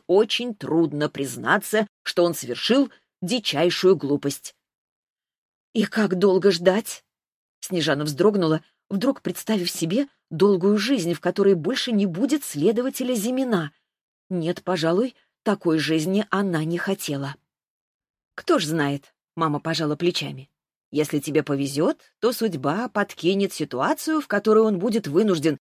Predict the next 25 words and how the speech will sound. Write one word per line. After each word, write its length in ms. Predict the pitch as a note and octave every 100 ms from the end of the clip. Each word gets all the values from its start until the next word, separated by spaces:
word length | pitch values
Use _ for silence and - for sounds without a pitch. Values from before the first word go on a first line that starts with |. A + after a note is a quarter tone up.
| _
снова 440 | - - B2+ F#3 G3+
броситься 580 | D#3 D3 F3 E3 - D3
тебе 280 | C#3+ C#3
на 120 | D3 C3+
помощь. 480 | D3 C#3+ - - _ _ _ _ _ _
Тогда 360 | - C#3+ C#3 D#3
осознание 560 | F3+ D#3 D3 D3+ F3+ F3+
придет 260 | F3 F#3
быстрее, 640 | F#3 A#3 - C3 C3+ C3 - _ _
а 100 | -
если 280 | D#3 - D#3
нет, 380 | E3+ G#3 C#4 - _ -
то 100 | D3
оно 200 | D#3+ F3
все 180 | - F#3
равно 340 | F#3 E3 G3+
придет. 560 | A3 A3 E3 D3 C#3 _ _ _ _ _ _ _ _ -
Скажем, 360 | - C#4 A#3
когда 260 | G#3 F3+ D#3
спасение 540 | - D3+ - D#3 D3+
Ксюши 480 | D3+ - G3 E3 C#3+
перейдет 480 | D3+ D3+ D#3 E3 D#3
в 80 | D3+
рутинную 600 | F3 - F#3+ E3+ C#3 C3+
фазу, 600 | - B2 C3+ C3+ F#3+